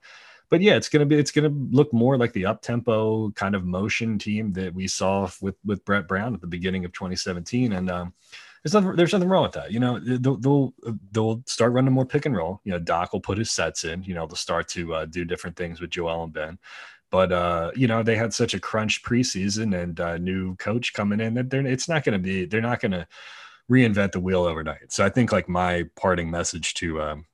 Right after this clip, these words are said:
Sixers fans as we begin the season is just don't, don't, I, I,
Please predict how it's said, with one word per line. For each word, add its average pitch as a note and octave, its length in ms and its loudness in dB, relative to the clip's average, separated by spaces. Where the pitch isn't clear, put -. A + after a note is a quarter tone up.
Sixers F#2 380 -2
fans E2 300 -6
as E2+ 120 -10
we F2+ 60 -4
begin E2 320 -6
the D#2+ 80 -10
season F2 420 -6
is F2+ 120 -4
just - 180 -4
don't, D#3+ 220 2
don't, E3 360 4
I, A#2+ 100 -12
I, C3+ 220 -2